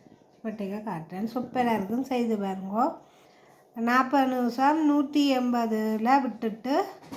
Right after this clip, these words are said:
நாற்பது நிமிஷம் விட்டு எடுத்தேன் நாங்கள். ஓகே, வெட்டைக்க காட்டுறேன்.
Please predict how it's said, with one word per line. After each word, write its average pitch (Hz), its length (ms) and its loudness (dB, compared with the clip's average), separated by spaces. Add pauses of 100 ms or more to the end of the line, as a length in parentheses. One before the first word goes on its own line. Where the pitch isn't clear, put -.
(380)
நாற்பது 240 420 0
நிமிஷம் 233 480 0
விட்டு 220 480 -2
எடுத்தேன் 220 300 -4
நாங்கள். 190 460 -2 (1120)
ஓகே, 240 320 -2
வெட்டைக்க 214 380 -2
காட்டுறேன். - 800 -12